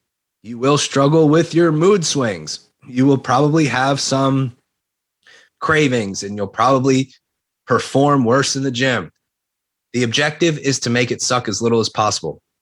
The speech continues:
Now, one of the ways to do that is to actually incorporate the foods that you do enjoy in moderation. So the one extreme is eliminate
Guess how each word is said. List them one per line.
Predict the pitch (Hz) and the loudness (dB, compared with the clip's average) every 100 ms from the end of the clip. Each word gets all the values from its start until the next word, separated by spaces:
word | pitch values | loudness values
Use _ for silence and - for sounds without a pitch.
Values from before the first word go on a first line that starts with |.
| _ _ _ _ _ - | _ _ _ _ _ -6
Now, | 131 113 | -2 0
one | 120 | 2
of | 139 | 2
the | 131 | 2
ways | 120 123 117 | 2 2 0
to | - | -6
do | 98 190 | -2 0
that | 151 92 113 - _ _ _ _ _ _ _ _ - | 2 2 0 -4 _ _ _ _ _ _ _ _ -2
is | 165 196 - | 2 2 0
to | - 160 - | -2 -2 0
actually | 127 156 - 151 147 151 143 | -2 -2 -2 -2 0 -2 -2
incorporate | 135 120 - 135 127 113 117 135 _ - | -4 -2 2 2 2 2 2 0 _ -20
the | |
foods | 107 117 135 127 | -10 -2 0 0
that | 127 123 | -2 2
you | 139 | 2
do | 104 107 117 | 2 0 2
enjoy | 127 107 107 113 | 2 0 2 2
in | 117 120 120 | 2 -2 -2
moderation. | 110 101 107 127 143 139 117 95 82 _ _ _ | 0 0 0 2 2 2 0 -4 -8 _ _ _
So | - 127 123 120 101 _ _ _ _ _ _ _ _ | -8 0 2 2 0 _ _ _ _ _ _ _ _
the | 120 | -2
one | 120 139 185 | 2 2 4
extreme | 202 - - 127 131 127 | 2 0 -2 0 0 -2
is | 120 120 107 - _ | -2 -2 -2 -6 _
eliminate | 107 120 156 160 151 147 - | -2 0 2 2 2 0 -4